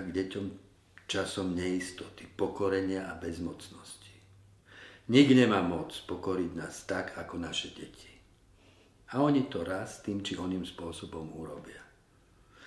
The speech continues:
Svoju vôľu potrebujú oddeliť od našej vôle, svoje myšlienky od našich myšlienok, svoju vieru od našej viery. A my zas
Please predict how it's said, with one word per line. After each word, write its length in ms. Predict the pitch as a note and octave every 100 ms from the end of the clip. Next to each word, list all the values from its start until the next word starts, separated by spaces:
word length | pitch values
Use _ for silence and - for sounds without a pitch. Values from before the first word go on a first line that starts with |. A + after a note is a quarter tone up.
| - -
Svoju 320 | - C3 D3
vôľu 240 | C3+ D3 C#3+
potrebujú 480 | C#3 C3 B2+ B2 G#2+
oddeliť 380 | G#2+ A2 G2+ F2+
od 120 | F2 F2
našej 300 | F2+ - F2+
vôle, 320 | D#2+ - - -
svoje 320 | - - G2+
myšlienky 480 | G2+ G2 G#2 F#2+ F#2 F2+
od 100 | F2
našich 320 | F2 - F2+
myšlienok, 640 | F2 E2 - D#2+ - - - - - -
svoju 400 | - A#2+ B2 A2+
vieru 320 | A2 G#2+ G#2+ G2+
od 100 | F#2+
našej 320 | G2 F#2+ F#2+
viery. 400 | E2+ - D2+ - - - - - - - - G#2+
A 60 |
my 100 | G#2+
zas 560 | G2+ G2+ A2 - -